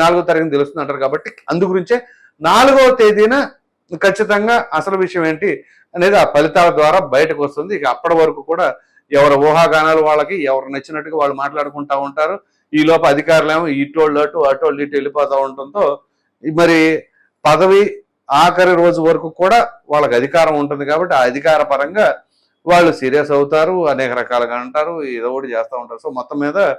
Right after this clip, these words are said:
ఇప్పుడు చంద్రబాబు గారు విదేశీ పర్యటన ముగించుకొని వచ్చేసరికి ఈ విధంగా అధికారులు అయితే మాత్రం ఆయన కలవడానికి ఉత్సాహంతో వెళ్ళడం జరిగింది. దీనిపైన వాళ్ళు సీరియస్ అయ్యారేమో అని చెప్పేసి వార్తలు వస్తున్నాయి. మరి చూద్దాం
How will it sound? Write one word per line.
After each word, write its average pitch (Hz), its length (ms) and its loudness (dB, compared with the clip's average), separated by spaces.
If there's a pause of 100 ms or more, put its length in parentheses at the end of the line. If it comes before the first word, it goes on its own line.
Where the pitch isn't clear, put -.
(440)
ఇప్పుడు 151 200 -2 (380)
చంద్రబాబు 170 500 2
గారు 160 220 2
విదేశీ 156 340 -8
పర్యటన 151 320 -4
ముగించుకొని 143 400 -12
వచ్చేసరికి 127 560 -14
ఈ - 80 -12
విధంగా 139 300 -6
అధికారులు 127 360 -4
అయితే 113 220 -8
మాత్రం 110 200 -8
ఆయన 123 180 -8
కలవడానికి 123 560 -6
ఉత్సాహంతో 113 440 -8 (480)
వెళ్ళడం 120 320 -2
జరిగింది. 131 320 -8 (100)
దీనిపైన 139 420 -2
వాళ్ళు 120 200 0
సీరియస్ 117 300 -6
అయ్యారేమో 107 360 -4
అని 101 80 -20
చెప్పేసి - 260 -20
వార్తలు 104 260 -10
వస్తున్నాయి. - 240 -20
మరి 120 140 -10
చూద్దాం 113 220 -18